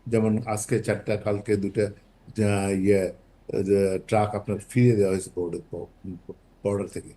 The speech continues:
এই কিছু সা-, সাময়িক অসুবিধা হবে, এটা আমাদেরকে শিফট করতে হবে। এবং আমি মনে করি যে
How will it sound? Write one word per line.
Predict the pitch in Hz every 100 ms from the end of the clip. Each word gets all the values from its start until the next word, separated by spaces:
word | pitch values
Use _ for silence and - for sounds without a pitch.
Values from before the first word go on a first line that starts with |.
| _ _ _ -
এই | 151 131
কিছু | 160 147 170
সা-, | - - 135 127
সাময়িক | 127 120 131 120
অসুবিধা | 104 110 107 107
হবে, | 101 131 - _ - -
এটা | 117 135
আমাদেরকে | 127 135 139 139 156 175 - _
শিফট | - 156 151
করতে | - 113 -
হবে। | - - - 107
এবং | 135 185 - _ _ _ _ -
আমি | 113 160
মনে | 190 190
করি | 175 170
যে | 135 135